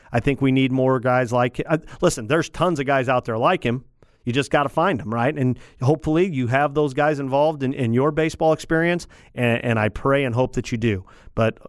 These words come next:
uh, this is our little way of bringing Kirk and the wonderful people from the rope trainer dot com into your, uh, into your ears <laughs> each and every week. Another guy that I can't say enough about, especially when it comes to that, is Justin Stone with elite baseball dot T V.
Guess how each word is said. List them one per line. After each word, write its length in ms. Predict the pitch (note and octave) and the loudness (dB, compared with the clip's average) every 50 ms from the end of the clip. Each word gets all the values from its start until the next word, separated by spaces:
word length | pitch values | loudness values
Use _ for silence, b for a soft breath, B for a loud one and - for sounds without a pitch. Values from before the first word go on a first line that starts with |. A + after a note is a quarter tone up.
| - - - | -20 -12 -8
uh, 320 | A#2+ A2 G#2 G2 F#2+ F#2+ G2+ | -4 -4 -4 -4 -6 -8 -2
this 240 | G2+ C#3 C#3 - | 0 0 0 0
is 80 | C3 A2+ | -2 0
our 160 | B2+ B2+ C#3 C#3 | 2 2 4 4
little 200 | C#3 C#3 C#3 C3 | 2 2 2 2
way 180 | C3+ C#3 C#3 C3 | 2 2 2 0
of 100 | A2 G#2+ | 0 0
bringing 320 | B2+ C3+ C3+ C3 A#2+ A2+ | 0 0 0 0 -2 -2
Kirk 400 | - - C#3 C3+ C3+ C#3 - - | -2 0 0 2 2 0 -2 -2
and 100 | A#2+ A2+ | -2 -2
the 60 | A2 | 0
wonderful 320 | A2 B2+ C3 B2+ - B2+ A2 | 0 2 0 0 -2 -2 0
people 260 | - C3 B2 B2+ B2 | 0 0 0 0 -2
from 140 | - B2 A#2 | -2 -2 0
the 80 | A2+ | 2
rope 200 | A#2 B2+ B2+ C3+ | 2 2 0 0
trainer 220 | - C3 B2+ B2 A#2+ | -2 0 0 2 2
dot 220 | B2 A#2+ A#2 - | 0 0 0 -2
com 200 | - B2 A#2+ A#2+ | -2 -2 0 0
into 160 | A#2 A#2 A2+ | 0 0 0
your, 380 | A2 A2 A#2+ A#2+ B2 B2 A2+ b b b b b b b b | 0 0 2 2 2 2 0 b b b b b b b b
uh, 400 | - A2+ A2+ G#2+ G2+ G2 - A1+ - - | -2 0 0 2 0 0 -2 -6 -4 -2
into 180 | B2+ B2 B2 A#2+ | 0 0 0 0
your 260 | A2 B2 C3+ C#3+ C#3 | 0 2 2 2 2
ears 380 | B2+ B2 A#2+ A#2+ A#2+ A#2+ - - - | 2 2 2 0 0 -2 -2 -4 -2
<laughs> 80 | - F#3 | -2 0
each 320 | G3+ E3+ D#3 C#3+ B2 - | 0 2 2 0 2 2
and 100 | C#3 B2+ | 0 0
every 180 | A#2+ A2+ A#2 A2+ | 2 2 2 2
week. 280 | A2 A2+ G2+ - - b b b b b b | 2 0 -2 -4 -8 b b b b b b
Another 260 | A#2 C3+ D3+ D#3+ E3+ | -2 -2 0 0 0
guy 240 | D#3 D3+ D#3+ D#3+ E3 | 0 0 0 2 2
that 100 | D#3+ D3+ | 0 0
I 60 | C#3+ | -2
can't 300 | B2+ - D3+ C#3+ D3 C#3 | -2 0 0 0 0 0
say 140 | - D3 C#3+ | 0 0 2
enough 200 | C#3 C#3+ C#3 - | 2 0 0 -2
about, 340 | C3+ C3 C#3+ C#3 C#3 D3 D3 | -2 -2 0 2 2 0 -2
especially 440 | C#3 - - D3 C#3+ C3 - D#3+ C#3+ | -6 -4 -2 0 0 0 0 0 0
when 120 | C3+ C3 | 0 0
it 60 | C3 | 0
comes 240 | - - C3+ B2+ A2 | 0 0 0 0 0
to 80 | A2+ A#2+ | -2 -2
that, 320 | A2 B2+ C3 D3 D#3+ - b b b b b | -2 0 0 0 -2 -4 b b b b b
is 160 | A#2+ A2+ G2 | -2 -2 2
Justin 340 | F#2+ C#3+ C#3+ C3+ - C3 B2 | 2 2 2 2 0 -4 -6
Stone 300 | - - C#3+ C3+ C3+ C#3 | -4 0 0 0 2 0
with 100 | C3+ A2 | 0 0
elite 260 | A2+ A#2 B2+ C3+ B2+ | 2 2 2 2 2
baseball 360 | B2+ B2 B2 - - C3+ B2 | 0 0 0 0 0 -2 0
dot 220 | A#2+ B2 A#2+ A#2 - | 2 2 0 -2 -2
T 160 | - A#2+ A2+ | -2 -2 0
V. 260 | A2+ B2+ C3 C3+ - | 2 0 0 0 -4